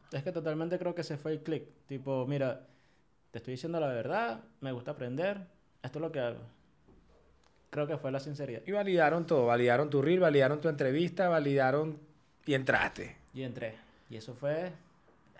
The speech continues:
Speaker 2: Se
Speaker 1: La
Speaker 2: aceleró tu vida, tu aprendizaje.
Speaker 1: Sí, o sea, de verdad, el, el primer día por lo menos te hacen un recorrido por todo el canal.
Speaker 2: Que ya eso es impresionante.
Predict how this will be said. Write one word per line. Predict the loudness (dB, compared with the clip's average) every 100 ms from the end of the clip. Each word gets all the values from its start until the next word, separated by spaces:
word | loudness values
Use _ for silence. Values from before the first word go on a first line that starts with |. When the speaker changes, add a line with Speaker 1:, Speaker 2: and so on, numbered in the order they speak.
| -20 -20 -16 -14 -14 -18 -20 _ _ -20 -20 -20 _ _ -4
Speaker 2:
Se | 2
Speaker 1:
La | 4
Speaker 2:
aceleró | 6 8 10 10 8
tu | 6 6
vida, | 6 8 8
tu | 8
aprendizaje. | 6 6 4 4 6 8 6 4 2 -4
Speaker 1:
Sí, | -8 -16 -16 -10 -6 -2 -2
o | 0
sea, | 2 4
de | 4
verdad, | 4 4 2
el, | 2
el | 2 2
primer | 0 0 0
día | 0 0
por | 0 0
lo | 0
menos | 0 0 2 2 2 2 0 -2 -8 -20 _ _
te | -6
hacen | -2 0
un | 0
recorrido | 0 0 0 0
por | -2 -4
todo | -4 0 0 2 0
el | 0
canal. | -2 -4 -6 -8 -8
Speaker 2:
Que | 2
ya | 4
eso | 4 4
es |
impresionante. | 4 2 2 2 0 -4 -10 -14